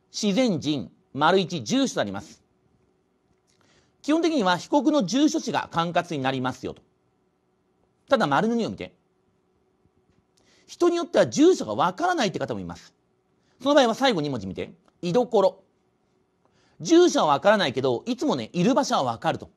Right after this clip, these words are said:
住所じゃないんだけど、居所はわかると。その時は、そこは管轄になります。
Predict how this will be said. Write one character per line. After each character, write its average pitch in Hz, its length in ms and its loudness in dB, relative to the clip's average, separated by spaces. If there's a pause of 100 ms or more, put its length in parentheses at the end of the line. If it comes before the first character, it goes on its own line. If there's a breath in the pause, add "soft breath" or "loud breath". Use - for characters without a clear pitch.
(500)
住 359 280 6
所 330 140 -2
じ 302 60 0
ゃ 294 40 -2
な 311 80 0
い 320 40 -2
ん 294 60 -2
だ 285 80 -2
け 269 60 0
ど、 170 80 -4
居 175 100 -4
所 262 220 2
は 220 80 6
わ 170 80 2
か 160 100 -2
る 117 60 -10
と。 - 100 -18 (1000)
そ 311 100 -2
の 330 100 0
時 196 100 -2
は、 190 180 2
そ 214 140 -8
こ 262 100 0
は 262 120 4
管 208 180 -6
轄 190 140 -2
に 160 40 -14
な 139 80 -6
り 107 60 -6
ま 85 80 -10
す。 - 180 -20